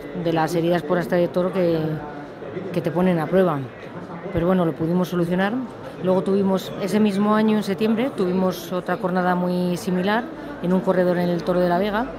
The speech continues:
y también, eh, bueno, también lo pudimos, lo pudimos arreglar. Afortunadamente no es una cornada que tengamos todos los días, pero la afectación del paquete femoral, eh,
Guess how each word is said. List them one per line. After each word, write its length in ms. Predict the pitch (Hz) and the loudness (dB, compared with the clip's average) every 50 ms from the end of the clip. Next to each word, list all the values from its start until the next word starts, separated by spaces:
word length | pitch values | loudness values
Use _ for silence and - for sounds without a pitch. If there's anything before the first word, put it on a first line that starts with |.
| - - - - - - - - - | -10 -10 -10 -10 -10 -10 -12 -10 -2
y 100 | - 175 | -2 -2
también, 380 | 165 - 170 170 170 180 175 175 | 0 2 0 2 2 2 2 2
eh, 580 | 170 170 170 165 170 170 170 165 165 165 165 165 165 165 165 - - - - - - - | 2 0 0 2 2 2 2 2 0 0 -2 -2 -2 -4 -6 -8 -10 -12 -14 -12 -6 -4
bueno, 180 | 185 185 196 | -2 -2 -2
también 240 | 185 180 165 170 170 | -2 -2 0 0 0
lo 100 | 170 165 | 0 0
pudimos, 640 | - 175 175 175 170 170 170 165 165 - - - - - | 2 2 2 2 2 2 0 0 -2 -6 -10 -10 -10 -8
lo 100 | 175 170 | -8 -6
pudimos 340 | - 175 180 175 180 180 - | -2 0 0 2 2 0 0
arreglar. 400 | 175 170 175 175 175 196 208 240 233 - - - - - - - - - - | 0 0 0 0 0 0 0 -2 -2 -6 -12 -14 -14 -14 -14 -14 -10 -6 -4
Afortunadamente 680 | 165 165 175 - - 180 180 185 190 202 208 190 214 | -2 -2 -2 0 0 2 2 4 4 2 2 2 2
no 80 | 214 | 2
es 120 | 226 196 180 | 2 2 2
una 160 | 208 190 180 | 0 0 0
cornada 380 | 180 180 170 175 180 175 170 165 | 0 0 0 0 2 2 2 0
que 120 | - 175 | 0 -2
tengamos 380 | 180 170 165 170 175 170 165 170 | -2 0 0 0 0 0 0 0
todos 200 | - 175 170 170 | 0 0 2 2
los 140 | 170 175 175 | 2 0 0
días, 280 | 220 277 240 175 151 - | 2 2 2 0 0 -2
pero 560 | - 175 170 165 165 160 160 160 156 160 160 | -2 0 0 0 0 0 -2 -2 -2 -2 -2
la 80 | 156 160 | -2 -4
afectación 460 | 156 - 165 - - 160 165 180 180 | -4 -4 -6 -4 -4 -2 -2 0 0
del 100 | 180 180 | 0 0
paquete 720 | 175 185 175 - 226 - - 185 185 185 180 180 180 185 185 - - - - - - - - | 0 -2 -2 -2 -2 0 0 2 2 2 2 2 0 0 -2 -4 -10 -14 -16 -16 -16 -12 -2
femoral, 460 | - 185 175 180 180 180 185 196 190 | 0 0 2 2 2 2 2 2 0
eh, 280 | 190 180 170 165 156 | -2 -2 -2 -4 -4